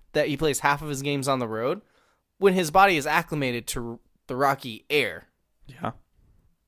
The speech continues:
Speaker 2: Yeah.
Speaker 1: So, kinda gotta, it takes toll on
Speaker 2: Well,
Speaker 1: your body.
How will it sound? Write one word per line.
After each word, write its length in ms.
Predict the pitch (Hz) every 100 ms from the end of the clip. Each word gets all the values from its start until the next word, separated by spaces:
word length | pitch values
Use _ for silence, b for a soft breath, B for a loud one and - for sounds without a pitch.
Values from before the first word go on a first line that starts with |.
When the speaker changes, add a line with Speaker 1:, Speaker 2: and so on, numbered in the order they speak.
| _ _ _ _
Speaker 2:
Yeah. 180 | 120 117 - - _ _ _ _ _
Speaker 1:
So, 360 | - 196 180 _ _ _ -
kinda 180 | 349 370
gotta, 320 | 311 269 -
it 280 | 214 208 -
takes 200 | 269 -
toll 240 | - 262 240
on 60 | 185
Speaker 2:
Well, 60 |
Speaker 1:
your 80 | 175
body. 320 | 165 131 -